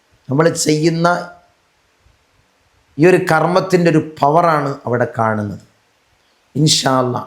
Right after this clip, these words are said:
അങ്ങനെയുള്ള അത്ഭുതകരമായിട്ടുള്ള അമൽ നിങ്ങളൊന്ന് ചെയ്തു നോക്കി. ഇത്തരം പ്രയാസത്തിൽ ബുദ്ധിമുട്ട് അനുഭവിക്കുന്ന, കാലങ്ങളായി ഇത്തരം പ്രയാസങ്ങൾ ബുദ്ധിമുട്ട് അനുഭവിക്കുന്നവരുണ്ട്.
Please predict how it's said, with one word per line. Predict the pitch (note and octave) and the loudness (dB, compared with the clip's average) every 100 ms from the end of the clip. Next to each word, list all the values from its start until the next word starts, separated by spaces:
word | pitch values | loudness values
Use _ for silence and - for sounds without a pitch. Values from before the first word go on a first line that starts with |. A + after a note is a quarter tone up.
| - | -4
അങ്ങനെയുള്ള | E3+ F#3+ G#3+ A3 F3+ D#3 C#3+ C3 | -2 0 2 2 2 0 0 0
അത്ഭുതകരമായിട്ടുള്ള | C3+ C#3+ C#3+ D#3 D3 C#3+ C#3 C3 A#2+ - A#2 | 0 0 2 2 2 2 0 0 -2 -4 -4
അമൽ | A2 G#2+ - - _ _ _ _ _ _ _ - | -4 -8 -14 -20 _ _ _ _ _ _ _ -2
നിങ്ങളൊന്ന് | D3+ E3+ F3 E3+ D#3 | 2 4 4 2 0
ചെയ്തു | - C#3 C3 | -2 0 0
നോക്കി. | B2 A#2 C3 | -2 -4 -6
ഇത്തരം | - C#3 C3 | -4 -2 0
പ്രയാസത്തിൽ | B2+ C3 C#3 C#3+ C#3+ - B2 - - - - | 0 2 0 -2 -6 -6 -8 -8 -14 -20 -4
ബുദ്ധിമുട്ട് | C3+ A#2+ B2+ E3 D#3 D#3 | -4 -2 -2 0 0 0
അനുഭവിക്കുന്ന, | D3 D3+ D3+ D3+ D3+ C#3 C3+ _ - | 2 0 0 -4 -4 -4 -6 _ -2
കാലങ്ങളായി | D3+ D#3 E3+ F#3 G3+ A3 A3+ A3+ G#3 | 0 2 2 2 2 2 4 4 2
ഇത്തരം | - F#3+ | 2 2
പ്രയാസങ്ങൾ | F3 E3+ E3 D#3+ - D#3 D#3 | 4 4 4 0 0 2 2
ബുദ്ധിമുട്ട് | D#3 B2+ D3 C3+ C#3 | 0 -4 -4 -2 -2
അനുഭവിക്കുന്നവരുണ്ട്. | C3 C3 A#2+ - A#2+ A2+ A2 G2 | 2 0 0 -4 -4 -2 -2 -6